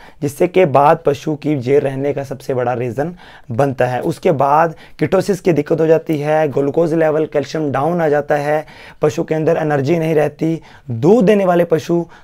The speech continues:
दूध तो देते हैं पर उनके अंदर हिम्मत नहीं होती, सहारा नहीं होता, एनर्जी नहीं होता,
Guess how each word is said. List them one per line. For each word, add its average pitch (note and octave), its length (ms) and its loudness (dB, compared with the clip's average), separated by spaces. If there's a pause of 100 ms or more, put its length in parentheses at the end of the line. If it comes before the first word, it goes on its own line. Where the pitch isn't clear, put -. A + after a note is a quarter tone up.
(120)
दूध D#3+ 320 2
तो G3 100 4
देते D#3 320 2
हैं F3 120 -2
पर D#3+ 120 0
उनके E3 220 0
अंदर D#3 180 2
हिम्मत D#3+ 360 -4
नहीं D#3+ 140 -2
होती, D3+ 240 0
सहारा D3 400 -2
नहीं D#3 140 -2
होता, D3 300 0
एनर्जी C#3+ 420 0
नहीं E3 160 -2
होता, C#3+ 300 -2